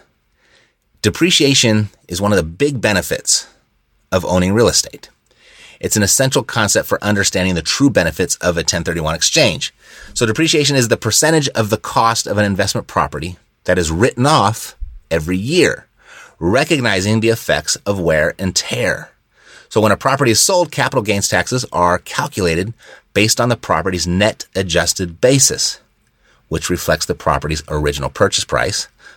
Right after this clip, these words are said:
plus capital improvements minus depreciation. So if a property sells for more than its depreciated value, you may have to recapture that depreciation. It all depends. Talk to your C P A.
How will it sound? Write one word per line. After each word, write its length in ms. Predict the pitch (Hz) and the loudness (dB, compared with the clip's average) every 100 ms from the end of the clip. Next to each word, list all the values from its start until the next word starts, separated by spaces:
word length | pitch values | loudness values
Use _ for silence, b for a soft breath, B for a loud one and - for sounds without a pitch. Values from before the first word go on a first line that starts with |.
| B | B
plus 280 | - 107 131 | -2 0 0
capital 540 | - 110 101 90 85 | -4 -4 -2 -2 0
improvements 640 | 80 76 113 92 76 - - - | -2 -2 -2 -2 -4 -6 -10 -8
minus 800 | 73 90 107 131 82 - - - _ _ _ _ _ _ _ | -2 0 2 2 2 0 0 -4 _ _ _ _ _ _ _
depreciation. 720 | - - 67 - 120 123 - - _ _ _ _ B B B | -16 -10 -6 0 2 2 0 -8 _ _ _ _ B B B
So 140 | - 113 | 2 4
if 80 | |
a 60 | 117 | 4
property 400 | 104 170 240 143 | 2 0 2 2
sells 280 | - 143 139 | 4 2 2
for 140 | 123 | 2
more 480 | 104 123 131 123 117 - | 4 4 4 2 -2 -4
than 120 | 107 | 0
its 140 | 107 - | 2 0
depreciated 500 | 95 117 107 101 85 | -2 -2 0 0 -2
value, 520 | 82 139 127 82 87 - _ _ _ _ _ _ _ | -2 -2 0 -2 -4 -10 _ _ _ _ _ _ _
you 180 | - 101 | -4 0
may 200 | 113 156 | 2 4
have 260 | 160 143 135 | 2 0 0
to 140 | 120 | 0
recapture 960 | 104 131 - - 175 185 - - 95 120 | 2 0 0 -6 -4 -2 -2 0 0 -2
that 420 | 98 87 110 - 80 | -4 -2 -2 -4 -6
depreciation. 1040 | 95 - 76 - - 110 208 - 67 - _ _ _ - - | -6 -6 -4 -2 0 2 4 2 0 -8 _ _ _ -20 -4
It 60 | |
all 120 | 80 | 0
depends. 520 | 95 135 107 90 92 - - | 0 0 0 0 -2 -6 -10
Talk 180 | - - | -10 -6
to 80 | |
your 60 | 82 | -4
C 160 | - 110 | -2 0
P 180 | - | 0
A. 160 | 87 101 | 2 2